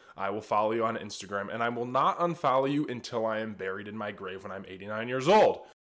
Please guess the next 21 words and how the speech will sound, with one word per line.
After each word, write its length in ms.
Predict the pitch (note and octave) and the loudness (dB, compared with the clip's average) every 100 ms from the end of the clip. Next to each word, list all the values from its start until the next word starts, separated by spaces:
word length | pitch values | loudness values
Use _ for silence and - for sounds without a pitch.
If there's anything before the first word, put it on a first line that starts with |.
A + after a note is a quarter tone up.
| _ _ - | _ _ 12
So 180 | D#3 | 12
if 140 | C#3 C#3+ | 12 12
you 80 | C3 | 12
wanna 240 | C#3 D#3 | 12 12
see 120 | - | 4
what 120 | F3 | 6
the 60 | E3+ | 8
merch 260 | D#3 C#3+ - | 10 8 6
looks 280 | F#2+ - | 2 6
like, 280 | G2+ G2+ - - - - - - | 6 6 4 -12 -18 -18 -6 10
obviously, 540 | G#2+ A2 G#2+ - G2 - - - | 12 12 8 4 2 0 -6 8
bonfire 420 | G2+ G#2+ A2+ A2 | 8 10 8 10
dot 160 | G#2+ - | 8 8
com 200 | G2+ G2+ | 4 6
slash 240 | G2+ G2 | 4 2
drinking 240 | G#2+ G#2 G2 | 0 0 -2
game 140 | F#2 | 0
merch, 340 | F#2+ G#2 - - - - | 4 4 2 -8 -6 10
or 420 | C#3+ B2+ A2+ - - G#2 | 12 12 12 8 -8 8
go 220 | A#2 A#2 | 12 12
to 400 | A#2 A#2 G#2+ | 10 6 6